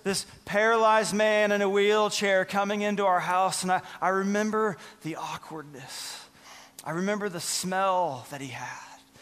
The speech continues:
I remember how uncomfortable I was that, that this, this man, this, this dirty man was now sitting in my living room, sitting in my safe place.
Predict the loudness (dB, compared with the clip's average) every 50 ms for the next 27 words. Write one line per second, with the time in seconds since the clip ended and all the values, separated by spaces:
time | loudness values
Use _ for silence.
0 | -20 -20 -20 -20 -14 -6 -4 -2 0 0 0 0 0 0 -2 -2 -4 -12 -10 -4
1 | 0 2 2 2 2 0 -2 -2 -2 -2 -2 -2 -4 -4 0 2 2 2 2 2
2 | 2 2 2 4 4 4 2 2 0 0 -2 -2 -2 -6 -12 -10 -8 -6 -4 -2
3 | -2 -2 -4 -8 -12 -12 -8 -6 -6 -4 -4 -4 -2 0 2 2 2 2 2 2
4 | 2 2 2 2 0 -2 -4 -6 -8 -12 -10 -4 -4 -4 -2 -4 -4 0 2 4
5 | 6 6 4 4 2 2 2 2 4 4 4 4 4 2 0 -2 -2 0 2 2
6 | 4 4 2 -2 -6 -14 -10 -6 -4 -2 0 0 0 0 0 0 -2 -2 -2 -4
7 | -2 0 2 2 2 2 0 -2 -2 -2 -2 -2 -2 -2 -2 -2 -2 -2 -4 -4
8 | -4 -2 -2 0 0 -2 -2 -2 -4 -4 -6 -10 -14 -18 -18 -20 -16 -12 -10 -8
9 | -6 -4 -4 -4 -6 -6 -6 -6 -6 -6 -8 -12 -14 -16 -14 -14 -14 -14 -16 -16
10 | -14 -14 -12 -12 -12 -14 -14 -16 -18 -20